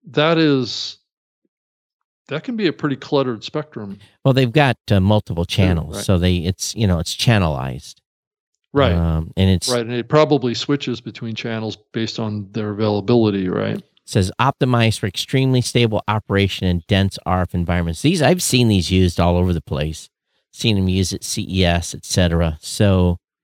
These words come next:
Speaker 2: uh, oh, it says, "Option to record each channel separately, combine them for ultimate flexible in post-production." So, well, it probably does it in the device.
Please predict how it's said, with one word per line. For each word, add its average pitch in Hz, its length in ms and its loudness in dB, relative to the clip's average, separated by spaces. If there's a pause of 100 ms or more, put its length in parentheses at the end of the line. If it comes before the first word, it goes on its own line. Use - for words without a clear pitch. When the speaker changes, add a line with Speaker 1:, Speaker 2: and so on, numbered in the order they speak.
(440)
Speaker 2:
uh, 90 360 0
oh, 156 180 4
it 90 60 -2
says, 110 320 0
"Option 135 300 -2
to 131 40 2
record 127 300 0
each 117 160 -4
channel 107 240 2
separately, 139 420 -2
combine 107 360 0
them 101 220 0
for - 160 -6
ultimate 95 400 -4
flexible - 480 -4
in 90 120 -4
post-production." 87 680 -4
So, 104 140 -4
well, 104 280 2
it - 120 -10
probably 95 240 2
does 87 220 0
it - 80 -10
in - 40 -8
the 82 80 0
device. 78 580 -2